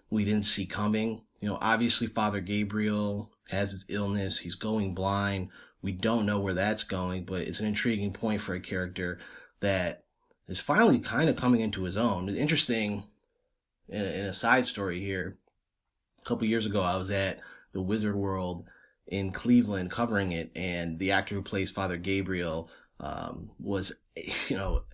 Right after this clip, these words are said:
one of the guests, you know, and, and they were pushing The Walking Dead, obviously, for people who follow his career. He was also on The Wire,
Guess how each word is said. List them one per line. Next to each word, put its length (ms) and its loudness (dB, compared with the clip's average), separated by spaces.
one 300 0
of 120 0
the 60 -2
guests, 580 0
you 140 -2
know, 180 -2
and, 140 -4
and 280 -4
they 60 0
were 140 -2
pushing 340 -2
The 60 2
Walking 320 -2
Dead, 240 2
obviously, 500 -2
for 360 -8
people 340 -6
who 120 -4
follow 220 -4
his 100 -2
career. 260 -2
He 120 -4
was 120 -6
also 260 -4
on 100 -4
The 60 -4
Wire, 560 2